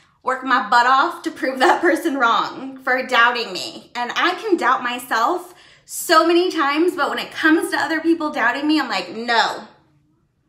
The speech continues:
No, no. Sit and watch. Watch me make this happen."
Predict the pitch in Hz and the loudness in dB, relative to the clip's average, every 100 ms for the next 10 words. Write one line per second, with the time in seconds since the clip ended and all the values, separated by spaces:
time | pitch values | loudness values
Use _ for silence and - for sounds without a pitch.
0 | _ _ _ _ _ _ _ - 233 269 | _ _ _ _ _ _ _ -6 -2 0
1 | 254 190 180 - - _ _ - - 294 | 2 0 -4 -10 -20 _ _ -20 -8 0
2 | 277 269 - - 269 240 196 - - - | 2 2 -2 -8 -2 2 2 -2 -10 -12
3 | - 226 226 254 - - 339 311 269 - | -10 0 2 2 2 4 4 4 0 -6
4 | 285 - 208 160 - 65 - | -8 -6 -6 -6 -10 -18 -20